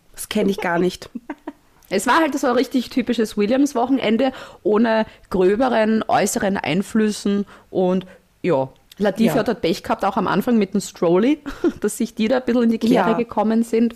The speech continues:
Speaker 2: Und Russell halt auch strafversetzt gewesen. Da war dann, ja, nicht mehr drin.
Speaker 1: Aber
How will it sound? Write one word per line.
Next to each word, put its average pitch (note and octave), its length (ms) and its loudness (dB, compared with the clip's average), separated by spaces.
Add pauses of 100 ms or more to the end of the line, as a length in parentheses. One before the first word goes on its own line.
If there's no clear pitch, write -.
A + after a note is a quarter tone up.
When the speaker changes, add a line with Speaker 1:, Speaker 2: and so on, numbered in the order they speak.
(800)
Speaker 2:
Und G3 580 0 (640)
Russell F#3+ 380 0
halt F#3+ 180 0
auch F#3+ 160 0
strafversetzt - 760 -4
gewesen. A#3 460 -2 (460)
Da F3+ 140 -4
war F3+ 160 -2
dann, F3+ 280 -4 (440)
ja, E4 160 -2 (240)
nicht B3 240 -2
mehr A3+ 140 -2
drin. B3+ 400 -2
Speaker 1:
Aber G3 320 -2